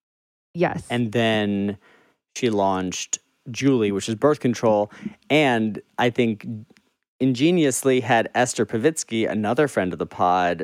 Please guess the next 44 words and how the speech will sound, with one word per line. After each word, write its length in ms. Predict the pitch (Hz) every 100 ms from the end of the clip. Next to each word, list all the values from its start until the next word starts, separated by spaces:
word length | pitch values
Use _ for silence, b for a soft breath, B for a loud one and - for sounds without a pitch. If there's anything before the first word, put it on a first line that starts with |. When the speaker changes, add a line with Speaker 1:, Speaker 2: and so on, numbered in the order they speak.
| -
Speaker 2:
direct, 500 | - 110 101 101 - 147
write 340 | 135 139 143
and 160 | 120 117
direct, 680 | 110 104 104 101 _ - - _
uh, 420 | 113 110 98 92 76
their 220 | 117 104
first 340 | - 113 104 -
commercial 720 | 101 92 101 151 170 208 190 127
or 140 | 120
one 160 | 107 120
of 80 |
their 100 | 135
first 300 | 135 151 151
commercials. 680 | - 151 160 165 175 185 180 B B B B B _ -
And 200 | 139 127
I 100 | 151
don't 100 | 208
know, 120 | -
did, 200 | 151 170 -
I 60 |
feel 140 | 160 220
like 180 | - - _
this 280 | 139 151 -
feels 200 | 156 147
like 140 | 127
deja 320 | 113 110 107
vu, 360 | 98 107 90 82
but 80 | 110
w-, 160 | 98 120
did 120 | 127
we 100 | 135
talk 240 | 151 139
about 240 | 147 147 -
the 80 | 147
commercial? 600 | 147 147 - 160 170 175 _ _ - _ _
Speaker 1:
We 140 | 202 233
talked 180 | 277 294
about 180 | 247 226
it 60 |
with 120 | 185
Esther. 580 | 156 196 - 139 147 180 - _ _ _ _ 156
Speaker 2:
Oh, 180 | 143
in 180 | 113 123
person. 600 | 127 107 - 60 50 -